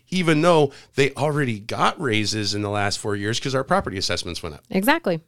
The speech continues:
Speaker 2: Right there. When they
Speaker 1: They
Speaker 2: say it's, you know, two dollars and fifty cents per thousand assessed value, and assessed values have gone up at least forty percent more for many.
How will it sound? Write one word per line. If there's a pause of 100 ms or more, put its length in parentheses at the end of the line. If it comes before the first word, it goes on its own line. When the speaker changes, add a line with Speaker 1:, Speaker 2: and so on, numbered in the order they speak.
(120)
Speaker 2:
Right
there.
When
they
Speaker 1:
They
Speaker 2:
say
it's,
you
know,
two
dollars
and
fifty
cents
per
thousand
assessed
value, (440)
and
assessed (100)
values
have
gone
up
at
least
forty
percent (240)
more
for
many.